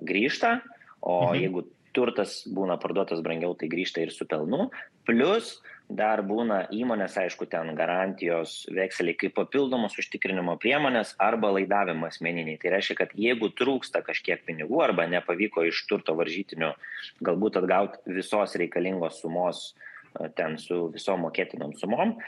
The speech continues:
Speaker 1: tai reiškia, tuomet dar yra galimybės atgauti per papildomas užtikrinimo priemones.
Speaker 2: Mhm. Labai, labai tas svarbu. Paimam dar vieną tokį irgi <laughs> blogą scenarijų. Aš visą laiką,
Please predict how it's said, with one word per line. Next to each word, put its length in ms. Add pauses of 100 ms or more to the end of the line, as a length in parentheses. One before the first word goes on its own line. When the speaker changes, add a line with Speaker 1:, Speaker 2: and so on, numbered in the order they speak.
(280)
Speaker 1:
tai 140
reiškia, 440
tuomet 380
dar 100
yra 320
galimybės 680
atgauti 560
per 260
papildomas 640
užtikrinimo 500
priemones. 400 (720)
Speaker 2:
Mhm. 240 (680)
Labai, 260
labai 300
tas 140
svarbu. 200 (380)
Paimam 340
dar 180
vieną 200
tokį 280 (300)
irgi 280
<laughs> 280
blogą 300
scenarijų. 420
Aš 100
visą 200
laiką, 180